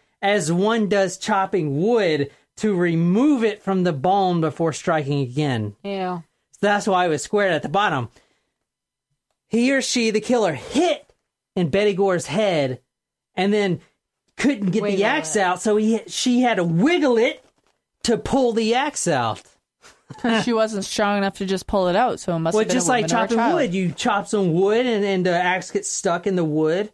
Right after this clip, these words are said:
Speaker 3: I don't know.
Speaker 1: In the
Speaker 3: I,
Speaker 1: grains of the
Speaker 3: I
Speaker 1: wood,
Speaker 3: grew up in the
Speaker 1: and you're wiggling it.
Speaker 3: city, so I didn't
Speaker 1: Oh.
Speaker 3: ever have to chop wood as a child, not even at Girl Scout camp. We did, however, learn how to make some dream catchers and canoe.
Speaker 2: Hmm.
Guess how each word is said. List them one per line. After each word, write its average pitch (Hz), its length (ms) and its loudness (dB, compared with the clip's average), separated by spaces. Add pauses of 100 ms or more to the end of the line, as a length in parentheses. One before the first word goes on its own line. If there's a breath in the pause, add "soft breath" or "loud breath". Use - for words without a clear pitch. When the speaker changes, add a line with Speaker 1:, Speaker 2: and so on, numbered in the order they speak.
(120)
Speaker 3:
I 185 80 0
don't 185 160 0
know. 185 120 2
Speaker 1:
In 180 80 2
the 180 60 2
Speaker 3:
I, 156 80 0
Speaker 1:
grains 185 300 0
of 175 60 0
the 190 80 2
Speaker 3:
I 208 100 2
Speaker 1:
wood, 185 320 2
Speaker 3:
grew 208 180 0
up 196 220 -2
in 185 120 -2
the 175 80 -2
Speaker 1:
and 180 120 0
you're 180 200 2
wiggling 185 640 0
it. 202 140 0
Speaker 3:
city, 175 300 -2
so 165 200 -4
I 170 320 2
didn't 175 440 -4
Speaker 1:
Oh. 117 240 -12
Speaker 3:
ever 175 220 -2
have 170 180 -4
to 170 80 -8
chop 160 360 -2
wood 196 300 -2 (160)
as 226 140 -2
a 240 60 -2
child, 247 420 0 (260)
not 190 220 0
even 165 180 -2
at 147 160 -6
Girl 127 160 -4
Scout - 340 -8
camp. - 400 -12 (1120 soft breath)
We 254 180 0
did, 302 240 0
however, 330 480 0
learn 202 260 -2
how 214 200 0
to 190 60 0
make 185 300 -4
some 180 240 -4
dream 226 320 -2
catchers 349 640 -2
and 233 320 -2
canoe. 175 360 -2 (580)
Speaker 2:
Hmm. 277 160 -2